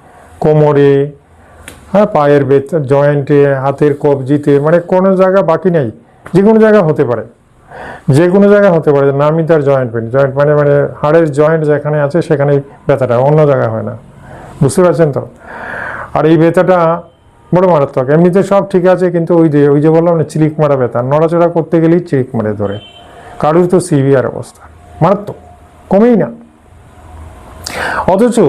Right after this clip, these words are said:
অ্যালোপ্যাথি ঔষধ তো প্রচুর খাওয়া হয়েছে। আসুন আজকে আমার কথা বলি, আমার কথা বলি, আমার ওই জায়গাতে ব্যথাতে আমি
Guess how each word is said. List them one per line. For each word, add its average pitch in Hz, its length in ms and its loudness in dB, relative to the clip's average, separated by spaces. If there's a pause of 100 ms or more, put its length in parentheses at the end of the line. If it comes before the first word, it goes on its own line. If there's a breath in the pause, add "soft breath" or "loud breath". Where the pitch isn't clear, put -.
(220)
অ্যালোপ্যাথি 160 440 2
ঔষধ 165 260 0
তো 165 80 -2
প্রচুর 175 280 -4
খাওয়া 151 320 -2
হয়েছে। 135 260 -8 (1300 loud breath)
আসুন 165 360 2 (340)
আজকে 170 300 -2
আমার 185 380 0
কথা 160 180 0
বলি, 110 200 -8 (420 loud breath)
আমার 170 240 2
কথা 127 180 0
বলি, 135 120 -2
আমার 175 260 2
ওই 208 140 4
জায়গাতে 214 420 2
ব্যথাতে 156 540 0
আমি 147 220 -4